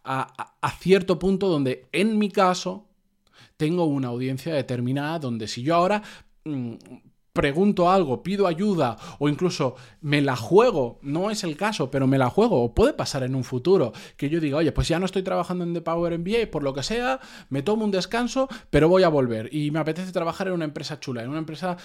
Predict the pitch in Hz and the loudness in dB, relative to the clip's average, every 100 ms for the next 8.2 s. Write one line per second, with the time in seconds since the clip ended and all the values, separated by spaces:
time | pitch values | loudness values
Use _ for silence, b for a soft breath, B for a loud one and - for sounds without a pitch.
0 | B - 131 139 143 165 - 131 117 151 | B -6 -4 -4 -4 -6 -6 -6 -4 -4
1 | 143 139 131 B - 147 156 208 269 233 | -2 0 0 B 0 2 2 0 0 0
2 | - 180 180 247 - - 165 147 160 127 | 4 2 4 0 0 6 10 10 8 2
3 | 156 135 175 240 330 392 - - - - | 0 2 2 4 2 -2 -12 -12 -10 -14
4 | b - 156 135 151 151 208 226 220 185 | b -2 0 0 0 2 2 2 2 2
5 | 147 127 135 135 131 131 - 208 370 381 | 2 0 -2 -2 -4 -6 -2 0 0 -4
6 | 214 139 170 240 156 135 143 196 240 233 | -6 -2 0 0 -4 -2 0 0 -4 -8
7 | - 127 117 139 135 113 - - 139 127 | -10 -10 -8 -6 -8 -10 -8 -2 0 -2
8 | 110 | -4